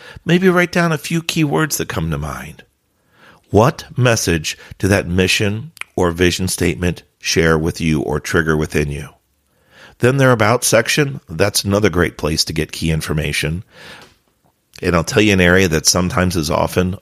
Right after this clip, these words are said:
overlooked. Sometimes is often overlooked. Interesting statement. That is often overlooked. It's testimonial pages. This is where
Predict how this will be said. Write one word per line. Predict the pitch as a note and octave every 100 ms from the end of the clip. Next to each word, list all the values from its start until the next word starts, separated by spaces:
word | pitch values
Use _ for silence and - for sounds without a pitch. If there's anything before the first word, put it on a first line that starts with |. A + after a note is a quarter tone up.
| -
overlooked. | E2+ E2+ D#2 C2+ - - _ _ _ _ _ _ _ _ _ -
Sometimes | - F#2+ E2 D2
is | D#2
often | E2 - D2
overlooked. | C#2+ D2+ D2+ - -
Interesting | A#2 - - D#2+
statement. | - D2+ - - - _ _ _ - - -
That | F#2+
is | F2+
often | - - D#2+ - D#2
overlooked. | D2 D#2 C#2+ E2 - - _ _ _ _ _ _ _ - - - -
It's | A2+ A2 - - _ _
testimonial | - G2+ - G2+ F#2 F2 D#2+
pages. | C2+ C#2+ D#2+ - - - - _ _ _ _ _ - - _
This | C#3+ D3+
is | D#3+ D3+ - _ - - -
where | - G2+ F#2+ F#2+ F#2